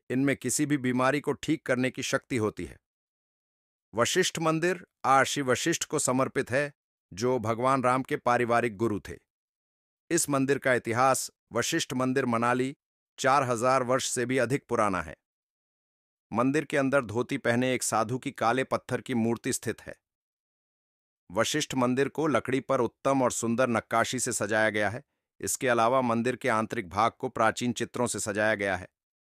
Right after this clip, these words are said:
वशिष्ठ मंदिर के अलावा यहाँ एक और मंदिर स्थित है,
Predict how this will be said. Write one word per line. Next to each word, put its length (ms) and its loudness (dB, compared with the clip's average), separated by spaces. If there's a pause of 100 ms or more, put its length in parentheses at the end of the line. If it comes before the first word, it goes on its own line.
(960)
वशिष्ठ 460 -2
मंदिर 320 0
के 120 -2
अलावा 440 4 (280)
यहाँ 400 2
एक 180 0
और 200 6
मंदिर 300 2
स्थित 360 -4
है, 220 -2